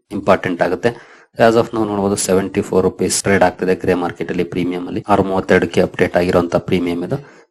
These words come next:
ಅಂದ್ರೆ ಎಂಟುನೂರ ಹದಿನಾಲ್ಕಕ್ಕೆ ಲಿಸ್ಟ್ ಆಗುವಂತ ಲಕ್ಷಣ ಕಾಣ್ತಾ ಇದೆ. ಏಳ್ನೂರ ನಲವತ್ತು ಅಪ್ಪರ್ ಬ್ಯಾಂಡ್ ಪ್ರೈಸ್ ಆಗಿರುತ್ತೆ. So ಟೆನ್ ಪರ್ಸೆಂಟ್ ಪ್ರೀಮಿಯಂಗೆ ಲಿಸ್ಟ್ ಆಗುವಂತ ಚಾನ್ಸಸ್ as of now ಕಾಣ್ತಾ ಇದೆ. ನಾಳೆ ನಾಡಿದ್ರಲ್ಲಿ ಇದು ಬದಲಾಗ್ಬೋದು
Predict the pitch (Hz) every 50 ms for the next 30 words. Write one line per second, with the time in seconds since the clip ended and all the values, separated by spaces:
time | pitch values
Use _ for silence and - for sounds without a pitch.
0 | - - 110 107 104 101 - - - - - 110 104 104 - 107 101 101 - -
1 | 98 95 107 107 104 101 95 - 104 98 - 104 98 92 95 - - - 95 95
2 | 92 92 90 90 90 - 95 92 90 87 82 - - - 90 92 92 - 87 85
3 | 82 87 90 123 - 147 - - - _ _ _ - 101 95 95 95 95 95 92
4 | 90 90 87 92 90 - - 113 - - 113 98 95 101 98 92 - - _ -
5 | - 98 92 90 92 87 90 87 87 85 - 127 131 - - 127 - - 135 135
6 | 139 139 139 - 127 123 - 113 110 113 - - - 110 101 104 98 95 98 101
7 | 92 87 90 - - - 92 90 90 92 90 85 - - 92 92 - - 90 87
8 | 82 - - - - 85 85 90 98 110 - - 110 110 104 - 90 85 85 82
9 | - 76 78 80 - _ - _ _ _ - 78 85 98 104 101 101 107 107 110
10 | 113 110 117 110 117 110 - 104 101 104 107 101 101 107 107 107 104